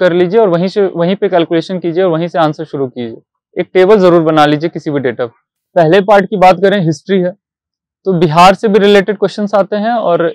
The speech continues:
India से भी आ सकते हैं। तो इसमें काम क्या आता है? काम आता है previous year questions, उनको आप refer कीजिए और जो main points है उनको कम से कम तैयार कर लीजिए कि जो, अ,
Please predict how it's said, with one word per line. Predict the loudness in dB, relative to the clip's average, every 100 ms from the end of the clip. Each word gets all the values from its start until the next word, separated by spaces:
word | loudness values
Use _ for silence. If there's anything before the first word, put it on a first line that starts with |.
| -4
India | 0 0
से | 0
भी | 2
आ | 2
सकते | 2 -8 -18 -18
हैं। | -20 _ _ _ _ _ _
तो | -4
इसमें | -4 -4 -4
काम | 2 2 2
क्या | 2 4
आता | 4 2
है? | -2
काम | 0 2 2
आता | 2 -2
है |
previous | -2 0 0 2
year | 0
questions, | 0 -4 -8 -16 _ _ _ _ -8
उनको | -2 2
आप | 4 4
refer | 2 0
कीजिए | -2 -4 -2 -2
और | 0 0
जो | 0
main | 0 0 0
points | 0 0 0 -2
है | -2
उनको | -2 -4
कम | -4
से | -4 -4
कम | -2
तैयार | 4 4 4
कर | 2
लीजिए | 2 0
कि | -2 -2
जो, | 0 0
अ, | -2